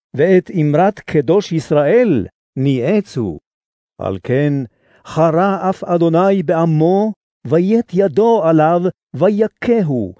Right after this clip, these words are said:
וירגזו ההרים, ותהי נבלתם כסוכה בקרב חוצות. בכל זאת, לא שב אפו, ועוד ידו נטויה.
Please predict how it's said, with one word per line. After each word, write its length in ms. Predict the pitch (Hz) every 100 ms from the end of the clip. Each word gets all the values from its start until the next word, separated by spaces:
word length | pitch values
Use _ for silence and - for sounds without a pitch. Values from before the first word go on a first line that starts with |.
| _ -
וירגזו 800 | 196 240 226 160 196 135 254 233
ההרים, 640 | 185 151 151 135 117 98 85 _ _ -
ותהי 480 | 185 - 202 190 196
נבלתם 680 | 185 165 180 - 208 190 175
כסוכה 760 | 196 - - 165 - 202 185 135
בקרב 520 | 123 123 147 139 123
חוצות. 720 | - 127 - 120 92 - _ _ _ _ _ _
בכל 520 | 110 92 117 127 156 131
זאת, 440 | 147 175 185 - _ _ _
לא 340 | 110 107 143 185
שב 340 | - 180 185 170
אפו, 480 | 165 - 151 123 87 - _ _ -
ועוד 340 | 143 170 175 143
ידו 440 | 160 127 165 196
נטויה. 600 | 190 180 185 190 165 104